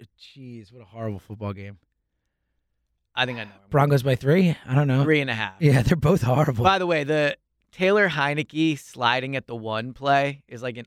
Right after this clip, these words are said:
Speaker 2: all-time blooper.
Speaker 1: Unbelievable.
Speaker 2: He's really bad.
Speaker 1: He's bad. You know who else is bad? Teddy Bridgewater. Did you watch the, any of that Thursday Night Browns game?
Speaker 2: No,
Speaker 1: I
Speaker 2: I was
Speaker 1: mean,
Speaker 2: out.
Speaker 1: my man was floating the ball,
Speaker 2: Really?
Speaker 1: like, like, zero zip. Like, just, he played better in the second half than the first, but,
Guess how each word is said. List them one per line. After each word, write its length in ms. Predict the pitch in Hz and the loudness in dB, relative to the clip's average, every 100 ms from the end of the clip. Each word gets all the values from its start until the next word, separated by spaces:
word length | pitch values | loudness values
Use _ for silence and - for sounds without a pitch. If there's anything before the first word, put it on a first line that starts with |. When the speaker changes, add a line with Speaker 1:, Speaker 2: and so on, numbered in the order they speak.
| - | -2
Speaker 2:
all-time 540 | 127 123 - 110 98 | 0 0 -2 -8 -10
blooper. 480 | 107 104 - - 120 190 | -16 -20 -18 -16 -4 0
Speaker 1:
Unbelievable. 760 | 180 170 143 123 101 92 87 _ _ _ _ | 2 2 0 -2 -4 -14 -20 _ _ _ _
Speaker 2:
He's 300 | _ 147 110 | _ -6 -6
really 240 | 110 104 | -10 -14
bad. 220 | 107 117 - | -18 -20 -10
Speaker 1:
He's 320 | - 165 165 | 2 4 4
bad. 380 | 123 123 113 113 | 2 2 2 2
You 60 | 139 | 2
know 100 | 156 | 4
who 40 | |
else 160 | 160 160 | 2 0
is 60 | 165 | -2
bad? 280 | 185 180 147 | 0 0 0
Teddy 160 | 147 | 0
Bridgewater. 540 | 127 135 123 123 113 110 | 2 0 2 0 0 0
Did 180 | 156 165 | 0 2
you 100 | 214 | 4
watch 280 | 202 202 | 4 0
the, 140 | 196 175 | -2 0
any 120 | 185 | 2
of 40 | 185 | 4
that 200 | 175 170 | 2 2
Thursday 240 | 175 170 | 2 2
Night 180 | 170 160 | 2 0
Browns 240 | 156 156 | -2 -2
game? 260 | 151 175 165 - _ | 0 0 0 -4 _
Speaker 2:
No, 120 | 131 120 | -2 0
Speaker 1:
I 220 | 107 107 | 0 2
Speaker 2:
I 40 | 196 | 4
was 60 | |
Speaker 1:
mean, 160 | 202 190 | 6 6
Speaker 2:
out. 120 | 202 | 4
Speaker 1:
my 180 | 214 233 | 4 2
man 720 | 233 226 208 190 185 175 165 - _ _ _ 165 | 2 2 2 2 2 0 -4 -6 _ _ _ -2
was 340 | 165 170 151 | 4 4 2
floating 680 | - - 190 220 240 - 170 | -8 -4 2 4 4 2 0
the 100 | 156 | 2
ball, 340 | 135 139 123 127 | 2 2 4 6
Speaker 2:
Really? 360 | - - 151 | 6 6 4
Speaker 1:
like, 80 | 180 | 4
like, 280 | 208 185 170 | 4 4 2
zero 580 | 151 160 254 247 233 190 | 0 4 4 6 4 4
zip. 460 | 135 175 175 170 175 | 4 4 6 4 4
Like, 220 | 165 151 | 2 2
just, 180 | 190 - | 0 0
he 100 | 190 | 2
played 260 | 208 226 | 4 4
better 260 | 190 190 185 | 4 4 4
in 100 | 175 | 2
the 160 | 160 151 | 2 0
second 320 | - 165 165 | -2 -4 -2
half 180 | 156 143 | -4 -4
than 120 | 147 | -8
the 80 | 127 | -6
first, 480 | - 151 151 - - | 2 4 4 2 0
but, 320 | 139 127 | 2 2